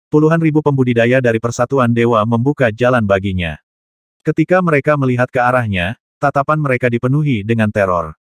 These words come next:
Sungai darah di belakangnya adalah kesaksian tentang apa yang akan terjadi pada semua orang yang berani menghalangi jalannya. Tiba-tiba, dua busur panjang ditembakkan dari burung gagak. Sebelum mereka mendekat, mereka memancarkan empat sinar gelap.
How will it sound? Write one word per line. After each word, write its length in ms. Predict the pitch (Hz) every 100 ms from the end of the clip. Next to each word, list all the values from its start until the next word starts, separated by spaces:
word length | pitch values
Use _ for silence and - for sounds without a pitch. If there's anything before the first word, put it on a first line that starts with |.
| _
Sungai 400 | - - 165 175
darah 240 | 160 147 139
di 80 | 139
belakangnya 560 | 135 123 135 131 139
adalah 240 | 131 120 120
kesaksian 480 | - 123 - 135
tentang 320 | 127 127 127 120
apa 240 | 127 139 135
yang 160 | 127
akan 160 | 120 123
terjadi 400 | 123 120 120 120
pada 240 | 127 123
semua 320 | 120 139 147 139
orang 320 | 131 117 107 120
yang 160 | 117
berani 400 | 120 123 135 117
menghalangi 560 | 120 120 123 127 135 104
jalannya. 480 | 110 101 95 87 76 _ _ _ _ _ _ _ -
Tiba-tiba, 720 | 156 165 160 127 104 147 190 _
dua 320 | - 151 165 180
busur 320 | 165 165 151
panjang 320 | 139 131 135
ditembakkan 640 | 123 120 117 120 131 113
dari 160 | 113 123 117
burung 240 | 131 127
gagak. 320 | 110 101 95 87 _ _ _
Sebelum 400 | - 147 147 175
mereka 320 | 180 147 143 135
mendekat, 400 | 135 135 135 139 _ _ -
mereka 320 | 131 131 160
memancarkan 640 | 156 131 127 127 131 131
empat 160 | 131 127
sinar 320 | - 151 139
gelap. 320 | 110 101 87